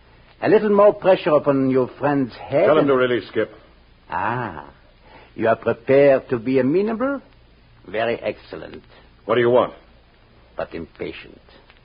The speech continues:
Speaker 1: A regrettable characteristic of Americans. To the scientific mind, Patience is essential. I want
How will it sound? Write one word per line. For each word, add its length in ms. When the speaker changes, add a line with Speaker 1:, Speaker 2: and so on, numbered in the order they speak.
Speaker 1:
A 120
regrettable 580
characteristic 840
of 100
Americans. 720
To 80
the 120
scientific 720
mind, 500
Patience 440
is 120
essential. 640
I 180
want 320